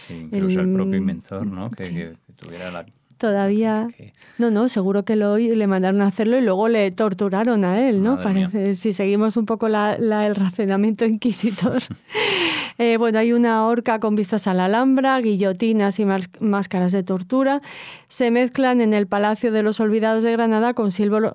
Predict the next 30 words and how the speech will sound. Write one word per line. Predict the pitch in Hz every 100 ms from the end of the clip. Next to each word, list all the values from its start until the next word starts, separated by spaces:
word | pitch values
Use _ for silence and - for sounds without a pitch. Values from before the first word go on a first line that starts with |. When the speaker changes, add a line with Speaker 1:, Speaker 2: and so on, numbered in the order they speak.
| -
Speaker 2:
con | 190
símbolos | 185 262 226 202
de | 208
la | 190 185
cultura | 202 185 214
judía, | 202 220 247 254 247
con | 240 202
relojes | 185 190 185 196
de | 208
sol | - 208 208 - - - -
y | 226
avances | 214 226 214 226 226
astrofísicos | 214 - 214 - 202 226 247 247
que | 220
recuerdan | 190 180 196 202
la | 196 185
presencia | 185 185 196 185 208
y |
persecución | 185 180 185 190 180 190
de | 180
los | 185
judíos | - 196 190 202 - - - - _
y, | - 262 262
eh, | - 185 180
evidencian | 180 196 190 180 220
la | 190 170
luz | 190 190 - -
y | 202
la | 190 185
sombra | 185 180 190 202